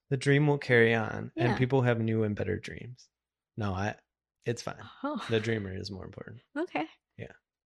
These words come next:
Speaker 2: All right.
Speaker 1: That's me.
Speaker 2: Let us know in the comments down below.
Speaker 1: Very
Speaker 2: <laughs> Who is,
Speaker 1: very,
Speaker 2: what is more
Speaker 1: I'm very
Speaker 2: important?
Speaker 1: people-oriented.
Speaker 2: The dreamer or the dream?
Speaker 1: Yeah.
Speaker 2: That's all that I have. Oh, we
Speaker 1: One
Speaker 2: need
Speaker 1: is, yeah, yes.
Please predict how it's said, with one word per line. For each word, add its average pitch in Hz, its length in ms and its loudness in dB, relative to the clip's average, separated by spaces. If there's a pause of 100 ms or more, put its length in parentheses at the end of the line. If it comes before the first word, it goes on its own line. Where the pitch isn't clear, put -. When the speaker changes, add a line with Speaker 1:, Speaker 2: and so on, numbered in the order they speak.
(200)
Speaker 2:
All 254 60 -8
right. 285 160 -6
Speaker 1:
That's 123 180 2
me. 98 280 -10 (180)
Speaker 2:
Let 262 140 4
us 247 120 0
know 254 100 2
in 240 80 2
the 226 60 0
comments 240 380 0
down 269 180 6
below. 254 160 8
Speaker 1:
Very 180 380 8
Speaker 2:
<laughs> 349 580 0
Who 311 140 6
is, 302 100 2
Speaker 1:
very, 185 140 8
Speaker 2:
what 294 120 12
is 302 140 4
more 262 160 6
Speaker 1:
I'm 254 80 6
very 143 120 12
Speaker 2:
important? - 200 6
Speaker 1:
people-oriented. 120 1040 2
Speaker 2:
The 240 160 4
dreamer 254 500 0
or 233 80 0
the 233 140 -4
dream? 214 480 -6 (720)
Speaker 1:
Yeah. 98 220 -10 (1500)
Speaker 2:
That's 208 220 -10
all 196 160 -8
that 196 180 -8
I 214 120 -6
have. 247 280 -6
Oh, 311 400 0
we 359 160 -6
Speaker 1:
One 131 400 4
Speaker 2:
need 139 120 -2
Speaker 1:
is, 113 580 -2
yeah, 104 240 -2 (160)
yes. - 340 -18